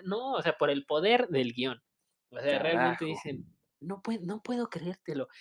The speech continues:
Speaker 1: Realmente, esa es una anti-recomendación. No vean Halloween Kills, o como quieran, si les gustó, muy bien por ustedes. No sé cuáles sean sus películas favoritas, pero muy bien por ustedes. Yo creo que Halloween Kills es una reverenda pérdida de tiempo. Desde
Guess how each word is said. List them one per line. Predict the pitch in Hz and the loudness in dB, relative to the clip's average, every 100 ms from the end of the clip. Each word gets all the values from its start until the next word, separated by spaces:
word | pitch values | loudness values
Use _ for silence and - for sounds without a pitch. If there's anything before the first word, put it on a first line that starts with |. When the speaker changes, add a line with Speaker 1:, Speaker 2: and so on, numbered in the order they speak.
| - - _ | -20 -20 _
Speaker 1:
Realmente, | 175 202 202 202 196 165 | 4 4 4 -2 -4 -6
esa | - 208 | -6 -6
es | 190 | -6
una | 196 185 - _ | -8 -10 -12 _
anti-recomendación. | 175 190 185 185 220 - 135 127 120 127 123 - 160 - | 0 0 2 2 2 2 2 2 -2 -6 -10 -4 -4 -4
No | 143 196 226 | 2 8 8
vean | 220 202 180 | 10 6 4
Halloween | - 156 131 120 | 0 0 0 -4
Kills, | - 135 - | -10 -10 -4
o | 135 127 | -2 0
como | 131 127 | -2 -4
quieran, | 120 160 143 117 | 0 0 0 -6
si | 120 | -6
les | 120 | -6
gustó, | 127 - 180 - | -8 0 0 0
muy | 139 131 139 | -6 -2 0
bien | 127 | -2
por | - - | -6 -14
ustedes. | - 160 175 - _ - - _ | -12 -10 -10 -14 _ -20 -20 _
No | 139 | -4
sé | 131 | 0
cuáles | 131 117 | 0 0
sean | 123 | -4
sus | 113 | -8
películas | - 120 123 123 | -10 -10 -8 -6
favoritas, | 117 160 147 | -2 -2 -2
pero | 123 127 | -6 -2
muy | 151 | 2
bien | 165 | 4
por | 123 113 | 2 -4
ustedes. | - 139 151 - - - - _ _ | 0 0 0 -4 -14 -20 -20 _ _
Yo | 127 175 175 | 6 6 8
creo | 151 151 139 | 6 6 6
que | 131 | 0
Halloween | 117 135 131 131 131 | -2 0 0 -2 -6
Kills | 147 135 | -8 -10
es | 139 | -10
una | 139 131 131 | -8 -8 -6
reverenda | 123 123 147 151 143 135 | -4 2 4 6 6 4
pérdida | - 135 131 131 | 6 6 6 0
de | 123 | -2
tiempo. | - 139 147 185 | -4 -4 -2 -4
Desde | 143 139 196 196 208 | 6 8 10 8 6